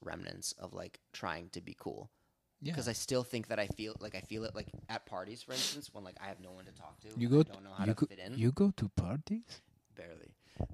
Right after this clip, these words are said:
Speaker 1: But
Speaker 2: I don't.
Speaker 1: um, but anyway, I
Speaker 2: Yeah.
Speaker 1: decided I'm gonna give that up.
Speaker 2: Good. Yeah.
Speaker 1: And, uh, yesterday I went to the first party fun-, social gathering, and I was
Speaker 2: Mm-hmm.
Speaker 1: like, "I'm gonna,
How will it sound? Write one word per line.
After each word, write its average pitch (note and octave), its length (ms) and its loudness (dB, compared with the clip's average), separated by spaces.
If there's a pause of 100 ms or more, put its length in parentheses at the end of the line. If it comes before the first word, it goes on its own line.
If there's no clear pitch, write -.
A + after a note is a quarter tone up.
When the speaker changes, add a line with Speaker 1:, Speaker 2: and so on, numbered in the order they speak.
Speaker 1:
But G2 320 -2
Speaker 2:
I F#2+ 120 -4
don't. D#2 220 -12 (640)
Speaker 1:
um, E2 400 6 (2000)
but A2 160 6
anyway, F#2+ 300 6
I F2 100 6
Speaker 2:
Yeah. F#2+ 60 6
Speaker 1:
decided F#2+ 280 6
I'm F#2 80 2
gonna F2+ 120 0
give E2+ 160 -4
that C2+ 100 2
up. - 120 -2 (480)
Speaker 2:
Good. D#3 220 0 (160)
Yeah. F#2 140 2
Speaker 1:
And, F2 200 0
uh, E2 240 6 (220)
yesterday G2 440 4
I F#2 40 4
went F#2 180 0
to F2+ 80 -2
the F2 80 -2
first - 460 0 (880)
party F#2+ 280 2
fun-, F#2+ 360 -2
social F#2+ 380 2
gathering, G2 540 4 (340)
and F#2+ 100 2
I F2+ 40 2
was F#2 120 2
Speaker 2:
Mm-hmm. F#2 80 0
Speaker 1:
like, F2+ 140 -4
"I'm G2 160 -2
gonna, F#2+ 320 0